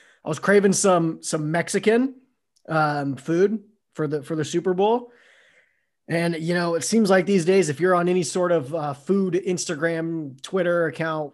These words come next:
TikTok, whatever, you're always seeing birria tacos. So I decided to give it a try.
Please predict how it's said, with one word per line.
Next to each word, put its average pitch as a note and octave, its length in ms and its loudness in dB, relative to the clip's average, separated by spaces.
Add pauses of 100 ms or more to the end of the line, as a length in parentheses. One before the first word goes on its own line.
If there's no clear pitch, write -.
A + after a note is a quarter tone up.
TikTok, D#3 480 -4
whatever, D3+ 580 -2 (220)
you're D3+ 140 -2
always F3 200 2
seeing D3+ 600 -4
birria E3+ 520 0
tacos. D3 640 -8 (220)
So - 140 -10
I F3+ 80 -2
decided F#3 340 0
to E3+ 60 -2
give E3 180 2
it E3 80 -2
a C#3+ 60 -6
try. F3+ 500 0